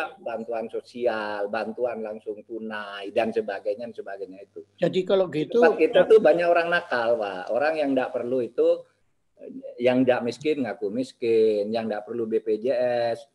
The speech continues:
Speaker 1: yang seharusnya bisa bayar sendiri, klaim B P J S gitu, dan sebagainya, dan sebagainya. Padahal itu maksudnya untuk orang miskin itu, untuk yang membela yang kecil kayak, eh, bapaknya Pak Jaya Suprana membela adik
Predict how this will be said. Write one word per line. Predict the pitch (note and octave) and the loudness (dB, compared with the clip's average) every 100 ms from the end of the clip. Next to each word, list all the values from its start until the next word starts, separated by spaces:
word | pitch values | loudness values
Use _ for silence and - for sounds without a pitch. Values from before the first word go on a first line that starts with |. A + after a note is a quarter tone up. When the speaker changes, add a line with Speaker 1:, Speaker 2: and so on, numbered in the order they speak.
| _ _ - | _ _ -8
Speaker 1:
yang | A2 A2+ | -6 -4
seharusnya | A2+ A2 A2 A2+ | -4 -6 -6 -8
bisa | A2+ G#2+ | -6 -6
bayar | G#2+ A2 G#2 | -2 -2 -4
sendiri, | - G#2+ A2+ A#2+ A#2 A2 - - | -6 -6 -4 -2 -2 -4 -10 -6
klaim | F2+ G2+ A#2 A2+ | 0 2 2 2
B | A2+ | 0
P | A2+ G2+ | -2 -2
J | A2+ A2 A2+ A2 | -2 -2 -4 -6
S | - | -8
gitu, | G2+ G2+ | -10 -8
dan | G2+ A2 A2 | -6 -6 -6
sebagainya, | G#2 G2+ G2+ A2 | -6 -6 -6 -6
dan | G#2 F#2 | -10 -14
sebagainya. | E2+ F2+ E2+ | -16 -16 -12
Padahal | - A#2+ D#3 | -6 0 2
itu | E3+ | 2
maksudnya | F#3 D3+ D3+ E3 | 0 0 -2 0
untuk | E3+ D3 D3 | 0 2 2
orang | C#3 C#3 | 2 0
miskin | C3+ - C#3 B2+ A#2 | -2 -2 0 2 0
itu, | G2+ - G2 | -4 -10 -8
untuk | B2 B2 | -2 0
yang | C#3 C#3 | 0 -2
membela | C#3+ C#3+ D3 D3 | -2 2 4 4
yang | D3+ D3 | 2 0
kecil | - E3+ E3 | -2 0 2
kayak, | D3 D3+ D3 - _ _ _ _ - | 4 2 0 -6 _ _ _ _ 2
eh, | C#3 C#3 | 4 6
bapaknya | C#3 C#3 D3+ C#3 D3 D3 | 4 4 2 2 0 0
Pak | C#3 | 0
Jaya | C3+ C3+ | 2 0
Suprana | C#3+ - C3+ D3 D3 | -2 -2 -4 -2 -2
membela | B2+ A#2+ B2 B2+ | -2 0 0 -2
adik | B2 B2+ C3 | -4 -4 -6